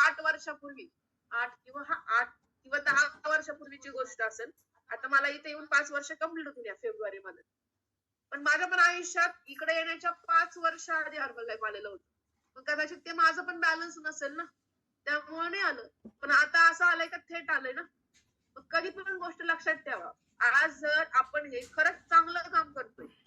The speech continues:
बरेच वेलनेस कोचेस असतील, मी इथपर्यंत सांगतोय, आता तीन लोकांना फोन केला पण अजून जॉईन नाहीये, अशा प्रकारांना गोष्टी वाटत असतील ना, तर ती तुमची चूक नाहीये, तुम्ही चांगलंच काम करतायत, चांगलंच काम करतायत. एकच लक्षात ठेवायचंय,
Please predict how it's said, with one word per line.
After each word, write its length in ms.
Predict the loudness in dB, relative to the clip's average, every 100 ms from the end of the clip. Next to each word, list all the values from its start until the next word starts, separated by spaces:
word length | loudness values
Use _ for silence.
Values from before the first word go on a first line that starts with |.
| -6 -4
बरेच 260 | -2 0 0
वेलनेस 360 | -2 -2 -8 -8
कोचेस 300 | -8 -4 -4
असतील, 300 | -4 -8 -16
मी 60 | -18
इथपर्यंत 520 | _ -14 -8 -6 -6
सांगतोय, 500 | -4 -6 -6 -6 -6 -8 _ -8
आता 280 | -6 -6 -6
तीन 300 | -8 -10 -6
लोकांना 420 | -6 -6 -8 -10 -12
फोन 200 | -16 -12
केला 200 | -8 -6
पण 160 | -4 -2
अजून 400 | -2 -4 -10 -6
जॉईन 300 | -6 -6 -10
नाहीये, 220 | -14 -16 -16 -14
अशा 200 | -12 -10
प्रकारांना 500 | -2 0 0 -2 -4
गोष्टी 280 | -8 -10 -6
वाटत 260 | -6 -6
असतील 320 | -8 -10 -14 -10
ना, 140 | -10 -12 _ _ _ _ -20
तर 80 |
ती 340 | -16 -10 -10 -10 _ -20
तुमची 340 | -16 -14 -14
चूक 200 | -14 -14
नाहीये, 280 | -14 -12 -16 _ _ _ _ _ _ -16
तुम्ही 140 | -8
चांगलंच 460 | -2 -2 -2 -8 -4
काम 260 | -4 -4
करतायत, 420 | -8 -12 -8 -10 -10 _ _ _ _ _ _
चांगलंच 420 | -2 -2 -2 -6 -4
काम 260 | -4 -4
करतायत. 420 | -10 -12 -10 -14 -12 -14
एकच 320 | -8 -8 -4
लक्षात 280 | -4 -4 -8
ठेवायचंय, 520 | -8 -6 -6 -6